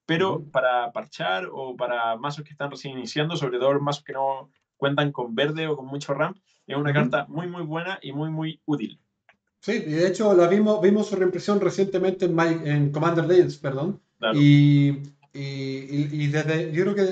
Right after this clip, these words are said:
Speaker 2: desde el año, desde varios, desde que se, se imprimió esta carta, que Commander Sphere ha visto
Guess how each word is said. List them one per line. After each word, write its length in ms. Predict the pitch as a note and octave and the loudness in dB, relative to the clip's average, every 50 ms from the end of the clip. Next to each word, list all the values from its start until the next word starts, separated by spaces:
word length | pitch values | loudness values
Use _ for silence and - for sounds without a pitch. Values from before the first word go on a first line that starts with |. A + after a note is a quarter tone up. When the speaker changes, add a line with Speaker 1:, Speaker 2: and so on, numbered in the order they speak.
| F#3+ | -2
Speaker 2:
desde 220 | D#3 D3+ C#3+ D#3 D#3 | -4 -4 -2 -2 -2
el 80 | D#3+ | 0
año, 420 | F3 F#3 G3 F#3+ F#3+ F#3+ F#3 F#3+ - | 0 0 2 2 2 2 0 -2 -4
desde 180 | D3 C#3+ C#3+ D3+ | -6 -6 -6 -2
varios, 440 | D3+ F#3 A3 B3 A#3+ A3+ A3+ A3+ - | -2 -2 0 0 -2 -4 -6 -8 -8
desde 160 | D#3 D#3 F3 | -6 -6 -6
que 40 | - | -6
se, 300 | - - - F#3 F#3+ - | -8 -8 -8 -8 -8 -8
se 120 | - - E3 | -6 -4 -4
imprimió 320 | D3+ - D#3+ D#3 G#3+ B3+ | -4 -2 -4 -2 -2 -4
esta 120 | B3+ B3+ G#3+ | -4 -4 -4
carta, 440 | G#3 G#3 G#3 - - D3 C#3+ C#3+ C#3+ | -4 -4 -4 -4 -6 -6 -6 -6 -6
que 140 | D3 C#3+ | -8 -8
Commander 420 | D3 D#3 E3 F3 F3 - D#3 D#3+ D#3 | -6 -4 -4 -4 -4 -4 -6 -8 -10
Sphere 440 | - - _ F3 F3 F3 E3+ - - _ _ _ | -10 -6 _ -2 -2 -2 -4 -8 -14 _ _ _
ha 200 | - D3+ D#3 D#3 | -6 -2 -2 0
visto 640 | E3 F3 E3+ E3+ - F3+ F3 E3+ E3+ E3+ - - | 0 -2 -2 -2 0 0 0 0 0 -4 -8 -14